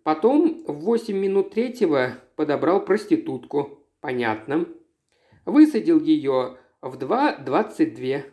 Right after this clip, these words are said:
Может, у него денег немало, но тратить их на развлечения он, похоже, не любит. После этого он поехал домой. Хм.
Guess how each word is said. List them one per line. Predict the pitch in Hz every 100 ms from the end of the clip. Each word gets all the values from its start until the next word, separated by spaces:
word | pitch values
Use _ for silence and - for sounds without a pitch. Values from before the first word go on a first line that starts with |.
| _ _ _ _ -
Может, | 185 180 190
у |
него | 180 185 175
денег | 170 180 170
немало, | 170 160 190 254 254
но | 240 180
тратить | 175 170 170 - 180 -
их | 175 160
на | 160
развлечения | 160 151 160 156 156 180 214 220
он, | 147 160
похоже, | 165 175 139 135 143
не | 156 160
любит. | 127 131 139 - - _ _ _ _ -
После | 156 - 190
этого | - 294
он | 277
поехал | 240 226 240 - 240
домой. | 247 220 247 220 - _ -
Хм. | 160 113